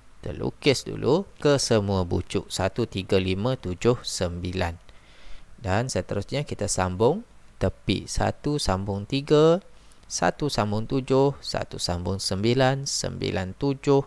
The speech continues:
tiga sembilan, tujuh lima, tiga lima. Okey. Selain pada variasi yang itu, mana-mana variasi pun boleh guna asalkan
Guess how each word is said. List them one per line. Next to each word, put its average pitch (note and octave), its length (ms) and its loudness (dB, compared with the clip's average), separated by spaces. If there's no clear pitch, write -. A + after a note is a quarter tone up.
tiga C3 320 4
sembilan, A2+ 800 2
tujuh A#2 360 0
lima, G#2+ 560 0
tiga F#2+ 400 -2
lima. F2 400 -4
Okey. G2+ 640 -10
Selain A#3 640 2
pada C#3+ 320 4
variasi A#2 880 2
yang G2+ 240 -4
itu, G#2+ 720 -4
mana-mana C3+ 720 0
variasi G2 800 0
pun E3 240 4
boleh B2+ 480 10
guna G2 720 4
asalkan G2+ 800 4